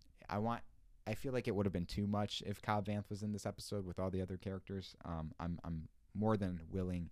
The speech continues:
and happy with him having a different entrance if he does come back. Um,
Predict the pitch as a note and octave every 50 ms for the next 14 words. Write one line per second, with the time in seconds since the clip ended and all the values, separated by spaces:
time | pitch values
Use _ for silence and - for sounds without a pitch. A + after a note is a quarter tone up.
0 | - - - - - - - - - - - D#3+ - - G2 E2 D#2+ - E2+ E2
1 | E2 D#2 - - F2 E2 E2 D2+ E2 D#2+ D#2 D#2+ E2 E2 D#2 D2 D#2+ D#2 - -
2 | E2 - - D2+ D2+ - E2 D#2+ C#2+ - - - - - - - - - - -
3 | - - - D#2+ - - F2+ E2 - C#2+ C2+ - - - C#2 C#2 - A#1+ - -
4 | - - - - - - - - - - - F#2 F#2 F2 E2 D2+ C#2